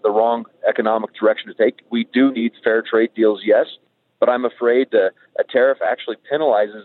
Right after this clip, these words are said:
the ones that we're trying to help. Uh, so I, I do think it's a tax on the American people. I'm telling them that we'll continue to engage with the White House. There's possible legislative solutions that we have to turn to. Obviously, engaging with the White House to find out what the tariffs mean. There's exclusions,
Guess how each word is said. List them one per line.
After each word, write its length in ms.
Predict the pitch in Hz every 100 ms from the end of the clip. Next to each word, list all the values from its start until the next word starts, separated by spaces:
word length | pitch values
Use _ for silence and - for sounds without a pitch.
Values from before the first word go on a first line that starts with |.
| _
the 100 | 120
ones 200 | 127 135
that 60 | 131
we're 120 | 135
trying 200 | 139 170
to 80 | -
help. 240 | 190 233 -
Uh, 220 | 95 95 -
so 220 | 131 120 - _ _ -
I, 240 | - 131 135
I 60 |
do 140 | 135 196
think 160 | 127
it's 120 | 110
a 100 | -
tax 240 | 123 117 -
on 140 | 107
the 60 | 101
American 340 | 101 101 101
people. 380 | 98 98 123 123
I'm 100 | 107
telling 300 | - 131 120
them 180 | 113 113 _ _
that 120 | 107 - - _ -
we'll 120 | 123
continue 340 | - 110 135 127
to 120 | 117
engage 300 | 113 120 127
with 80 | -
the 60 |
White 180 | 98 127
House. 140 | 120 -
There's 180 | 95 101 -
possible 380 | 120 - 117
legislative 480 | 110 113 117 120 113 107
solutions 400 | 110 120 - 123
that 100 | 110
we 100 | 113
have 220 | 110 117 -
to 60 | -
turn 200 | 120 123
to. 160 | 131 147 _ _ _ _ - - -
Obviously, 440 | 120 127 131 139
engaging 420 | 127 117 123 120
with 120 | 123 113
the 80 |
White 200 | 107 117
House 160 | 120 127 -
to 80 |
find 320 | - 117 120 117
out 260 | 110 107 -
what 180 | 135 135 _
the 80 | 120 -
tariffs 320 | 127 123 -
mean. 460 | 107 104 117 143 151
There's 200 | 107 101
exclusions, 840 | 98 - - 139 160 151 151 151